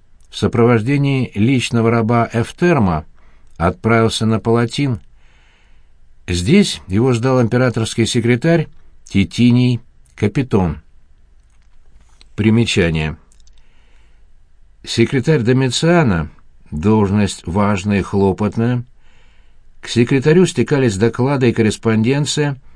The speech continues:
из всех императорских провинций и из императорских имений. Он ведал отправкой императорских распоряжений во все концы римского мира,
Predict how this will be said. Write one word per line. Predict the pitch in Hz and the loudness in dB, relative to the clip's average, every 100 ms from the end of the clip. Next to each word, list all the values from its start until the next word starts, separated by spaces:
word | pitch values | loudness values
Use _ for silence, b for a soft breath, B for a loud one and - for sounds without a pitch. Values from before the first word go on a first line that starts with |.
| - - | -12 -4
из | 85 | -2
всех | - 110 107 117 | -2 -2 0 0
императорских | 101 113 120 117 113 113 - | 0 0 0 -2 -4 -4 -4
провинций | 104 104 107 139 143 143 143 - b b b b | -2 0 0 0 -2 -4 -6 -8 b b b b
и | 107 117 - - - | 2 2 2 -6 -2
из | 104 113 | 0 2
императорских | 104 117 113 110 - 123 113 | 2 2 2 -2 -4 -4 -2
имений. | 160 127 87 76 80 - - - - - - - - - - - - _ - - | 0 2 2 0 -4 -10 -20 -20 -20 -20 -20 -20 -20 -20 -20 -20 -20 _ -20 -6
Он | 101 131 | -2 2
ведал | 120 127 117 | 4 4 4
отправкой | 107 - 117 117 - 107 | 0 0 -2 -2 0 0
императорских | 104 113 110 104 - 98 104 | 0 0 -2 -4 -4 -4 -2
распоряжений | 101 - 110 107 113 151 147 139 131 b b b b | -2 -2 -2 0 0 0 -2 -4 -8 b b b b
во | - 113 | -2 -2
все | - 135 | -2 -4
концы | 139 139 - 139 | -2 -2 -2 -2
римского | 135 135 127 147 151 156 | 0 -2 -4 -2 0 2
мира, | 113 82 78 | 2 2 -2